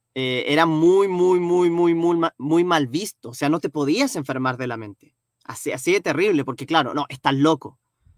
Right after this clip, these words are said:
¿Por qué vas al psicólogo? ¿Por qué vas al psiquiatra? Si estás, eh,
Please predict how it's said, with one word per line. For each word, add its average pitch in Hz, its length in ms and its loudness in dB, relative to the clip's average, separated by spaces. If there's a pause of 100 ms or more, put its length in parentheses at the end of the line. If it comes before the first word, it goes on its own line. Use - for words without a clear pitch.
(1000)
¿Por 135 140 -8
qué 170 100 -2
vas 180 180 0
al 151 100 0
psicólogo? 151 500 0
¿Por 127 140 -8
qué 147 100 -6
vas 151 180 -4
al 135 80 -10
psiquiatra? 143 640 -6
Si - 160 -14
estás, 127 260 -6
eh, 131 100 -6